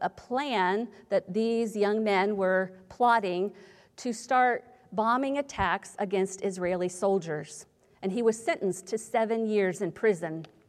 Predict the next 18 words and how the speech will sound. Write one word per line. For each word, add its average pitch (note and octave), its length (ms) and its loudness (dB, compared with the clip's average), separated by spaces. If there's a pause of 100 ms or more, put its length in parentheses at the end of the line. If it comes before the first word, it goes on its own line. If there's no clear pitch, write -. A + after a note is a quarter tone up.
(680)
When A3+ 140 2
he B3 80 4
first C#4 340 4
arrived, A3 720 2 (400)
uh, F#3+ 200 -8
he A#3 140 -6
was G3+ 200 2
beaten, F3+ 500 -4 (220)
which G3 200 -6
only C4 380 0
seemed A#3+ 520 -2
to G#3 400 0
validate G3+ 1160 0 (320)
the F#3+ 80 -4
reason G#3 480 0
for G3 160 -2
his F#3 180 -4
anger. F#3 540 0